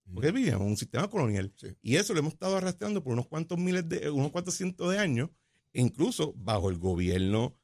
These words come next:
Speaker 1: estadounidense, cuando tenía la ley fora, que el gobierno militar se restringía el porque tú no querías que los muchachos se pongan un poquito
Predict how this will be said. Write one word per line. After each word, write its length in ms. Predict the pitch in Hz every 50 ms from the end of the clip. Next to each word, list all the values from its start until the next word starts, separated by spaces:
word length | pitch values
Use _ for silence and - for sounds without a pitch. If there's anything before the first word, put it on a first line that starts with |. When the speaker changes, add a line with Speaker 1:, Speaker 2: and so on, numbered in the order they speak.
| _ _ _ _ _ _
Speaker 1:
estadounidense, 840 | - 135 - - - 135 131 127 131 139 139 156 185 226 240 - -
cuando 240 | - 113 107 104 98
tenía 320 | - 95 87 87 90 92
la 120 | 101 104 110
ley 120 | 113 120
fora, 340 | 117 - 131 151 175 190 170
que 80 | 160
el 60 | 139 120
gobierno 280 | 107 101 101 104 117
militar 360 | 131 143 156 156 247 254 233 - _ _ _ _
se 220 | _ - - 120 110
restringía 520 | 101 107 101 - 110 104 98 92 95 87
el 100 | 90 92
porque 220 | - - 180 -
tú 120 | 247 - 139
no 100 | 117 92
querías 220 | 95 101 98 92
que 80 | - 135
los 100 | 233 262
muchachos 320 | 269 214 - 123 113 107
se 80 | 107 113
pongan 240 | 107 107 110 107 110
un 100 | 117 110
poquito 640 | - 113 98 107 107 - 139 123 110 98 90 -